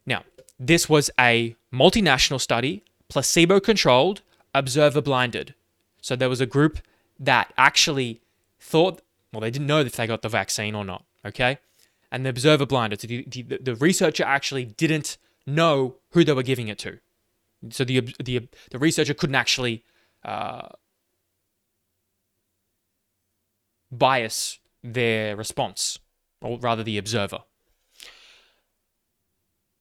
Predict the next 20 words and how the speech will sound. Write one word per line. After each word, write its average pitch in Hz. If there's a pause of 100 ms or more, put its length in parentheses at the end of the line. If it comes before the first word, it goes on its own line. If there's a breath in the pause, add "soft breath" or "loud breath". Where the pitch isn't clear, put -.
Randomly 165
assigned 135
sixteen 160 (160)
years 139 (160)
and 120
older. 226 (960)
They 127
received 131
two 226
doses, 226
twenty-one 139
days 127
apart, 190 (1160)
thirty 165
micrograms 123
per 123
dose. 123
Important 165
to -
note, 135